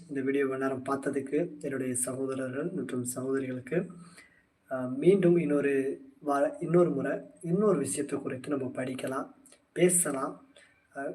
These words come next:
வேற ஏதாவது நாங்க பேசணும்னு நினைச்சீங்கன்னா அந்த டாபிக் சொல்லுங்க, நம்ம அதை குறித்து நம்ம பேசலாம். அதை பத்தின ஒரு சில விஷயங்கள் வேதாகமத்தின் அடிப்படையில இருந்து நம்ம தெரிஞ்சுக்கலாம்.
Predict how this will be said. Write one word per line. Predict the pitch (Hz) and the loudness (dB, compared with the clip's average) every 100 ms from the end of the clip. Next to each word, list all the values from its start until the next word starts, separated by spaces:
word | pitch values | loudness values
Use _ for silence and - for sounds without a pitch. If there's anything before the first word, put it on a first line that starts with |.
| - | 0
வேற | 165 147 | 2 8
ஏதாவது | 170 | 8
நாங்க | 175 151 131 | 8 6 2
பேசணும்னு | 151 - - 156 135 | 0 -2 -2 -2 -2
நினைச்சீங்கன்னா | 127 - 135 185 | -2 -4 -2 -2
அந்த | 165 135 | 0 -2
டாபிக் | 131 131 139 - | -2 -4 -4 -4
சொல்லுங்க, | - 131 131 175 | -4 -4 0 0
நம்ம | 165 127 | 0 0
அதை | 127 151 | -2 0
குறித்து | 147 143 170 | 0 0 2
நம்ம | 143 127 | 0 0
பேசலாம். | 135 135 - 143 | 0 -2 -2 -4
அதை | 143 143 | -2 -2
பத்தின | 143 - 151 | -4 -2 0
ஒரு | 139 | 0
சில | - 131 | -2 -4
விஷயங்கள் | - 143 170 220 | -6 -4 -4 0
வேதாகமத்தின் | 156 202 226 185 151 139 139 | 6 6 6 4 2 0 0
அடிப்படையில | 135 135 139 135 | 0 0 0 2
இருந்து | 135 175 | 2 0
நம்ம | 139 131 | 0 -2
தெரிஞ்சுக்கலாம். | 135 131 127 123 123 160 | -6 -6 -8 -8 -8 -8